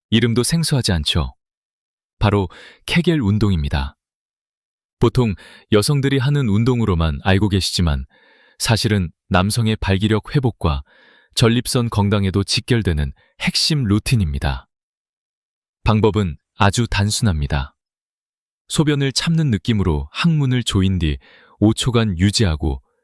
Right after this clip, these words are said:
천천히 풀어줍니다. 하루 십 회씩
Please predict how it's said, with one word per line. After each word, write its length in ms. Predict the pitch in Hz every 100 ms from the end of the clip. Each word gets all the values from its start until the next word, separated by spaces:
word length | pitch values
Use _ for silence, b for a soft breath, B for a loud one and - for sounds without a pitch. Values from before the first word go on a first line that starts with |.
| _
천천히 500 | - 160 - 127 117
풀어줍니다. 760 | - 160 139 110 76 73 65 - _ _ _ _ _ _ _ _ _ _
하루 360 | - 127 104 71
십 260 | - - -
회씩 340 | 127 - 71